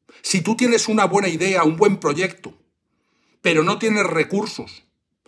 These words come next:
haya entidades financieras que te digan, "Ten,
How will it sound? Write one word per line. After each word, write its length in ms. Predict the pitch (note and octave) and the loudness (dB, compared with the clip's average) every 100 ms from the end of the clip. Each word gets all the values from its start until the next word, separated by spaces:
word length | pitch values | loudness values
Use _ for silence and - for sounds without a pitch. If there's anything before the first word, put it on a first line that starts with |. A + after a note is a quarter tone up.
| - - | -20 0
haya 260 | G#3+ A#3+ | 2 4
entidades 520 | A3 F#3+ F3 G3 A3 - | 4 2 -2 -2 -2 -2
financieras 640 | F#3+ D3+ C#3+ G#3 G3+ F3 | -4 -4 0 4 4 4
que 100 | E3+ | -2
te 120 | D3 | -4
digan, 300 | D#3 F#3 C#3 - _ _ _ | -2 -2 -4 -6 _ _ _
"Ten, 500 | - C4+ A3 A#2+ - | 4 4 4 -6 -16